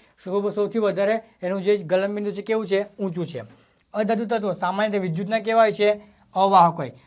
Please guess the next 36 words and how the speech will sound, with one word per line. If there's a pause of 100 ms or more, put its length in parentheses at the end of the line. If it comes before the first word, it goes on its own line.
(100)
પરંતુ
કાર્બનની
અપર
રૂપ
ગ્રેફાઇટ.
ગ્રેફાઇટ
શું
કરે
છે? (160)
વિદ્યુતનો (120)
સુવાહક
છે.
બરાબર? (800)
થઈ
ગયા
ચાર
મુદ્દા. (880)
મુદ્દા
સર
યાદ
રાખવાનું.
પહેલો
મુદ્દો
આવ્યો
તમારો (260)
અવસ્થાનો, (140)
બીજો
તો
કે
ચરકાટ,
ત્રીજો (140)
ગલનબિંદુ, (180)
ચોથા
આવી
ગયા
તમારા